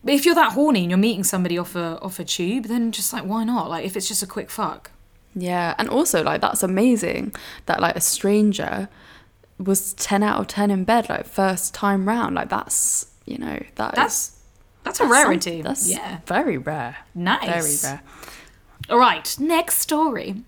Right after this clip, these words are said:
Speaker 1: I was giving my boyfriend head after a long day and fell asleep with his cock in my mouth.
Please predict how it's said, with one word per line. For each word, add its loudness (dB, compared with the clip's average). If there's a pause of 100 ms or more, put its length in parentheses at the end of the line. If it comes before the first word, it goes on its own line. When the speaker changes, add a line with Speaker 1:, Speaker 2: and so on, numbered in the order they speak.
(400)
Speaker 1:
I 8
was 6
giving 4
my 4
boyfriend 2
head 0
after -4
a -2
long 4
day -2 (100)
and 0
fell 4
asleep 4
with 4
his 6
cock 4
in 6
my 6
mouth. 4